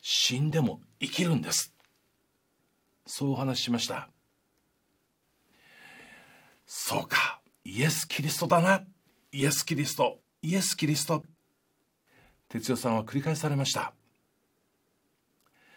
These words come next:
一週間後、夜中に電話がありました。哲代さんが息を引き取られた。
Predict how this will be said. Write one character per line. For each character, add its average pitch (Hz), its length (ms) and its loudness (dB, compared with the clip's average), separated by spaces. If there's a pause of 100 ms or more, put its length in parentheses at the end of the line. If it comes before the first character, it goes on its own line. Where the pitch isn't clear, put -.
(380)
一 110 80 -6
週 117 240 -2
間 107 220 0
後、 101 260 0 (640)
夜 113 160 0
中 139 220 2
に 92 260 -2 (640)
電 104 200 -4
話 113 100 -2
が 107 60 -2
あ 104 40 -2
り 104 80 -6
ま 104 80 -8
し - 80 -8
た。 - 220 -12 (840)
哲 95 220 -8
代 90 40 -4
さ 95 160 -6
ん 90 40 -8
が 90 60 -6
息 90 200 -8
を - 40 -6
引 - 140 -18
き - 60 -12
取 107 140 -6
ら 98 80 -8
れ 85 60 -14
た。 - 180 -14